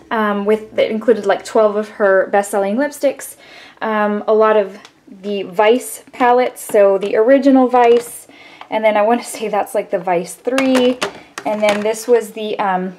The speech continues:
Vice Limited, and this is Vice two. So kinda just have 'em stacked randomly like that. And then down here, um, I've kinda got, um, not mac lipsticks, but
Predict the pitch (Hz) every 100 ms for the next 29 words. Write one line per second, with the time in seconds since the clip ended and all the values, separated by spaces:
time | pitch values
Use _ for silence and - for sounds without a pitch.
0 | - 202 208 196 - 214 220 226 - 233
1 | 220 208 - _ _ _ - _ _ -
2 | - - - - 214 208 208 202 202 208
3 | 202 - - - - 277 190 196 220 220
4 | - - - 233 202 196 180 180 190 208
5 | - - - - 185 185 - - _ _
6 | - 196 190 185 185 - 220 208 208 -
7 | 196 190 196 185 - - - - - -
8 | - 220 208 - - 214 208 202 196 196
9 | 190 185 185 190 190 208 262 214 208 202
10 | 214 208 220 320 311 311 294 _ _ -
11 | - - - - 208 208 214 - 294 285
12 | 277 269 - 240 233 233 - - - 208
13 | 202 220 - 226 233 269 311 226 220 208
14 | - 208 196 - 208 202 202 196 185